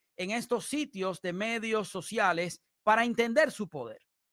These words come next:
Ellos están hablando directamente a millones y millones de personas sin ningún nivel de supervisión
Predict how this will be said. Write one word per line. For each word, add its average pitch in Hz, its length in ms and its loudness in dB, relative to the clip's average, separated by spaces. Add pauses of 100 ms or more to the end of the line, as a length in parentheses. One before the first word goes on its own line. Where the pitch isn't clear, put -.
(140)
Ellos 233 240 4
están 269 260 0
hablando 254 380 4
directamente 247 760 0
a 214 60 2
millones 214 640 -2
y 226 60 -2
millones 214 480 -2
de 208 100 -4
personas 220 580 -2 (300)
sin 233 480 -2
ningún 220 560 -4
nivel 262 400 2
de 247 100 2
supervisión 208 960 0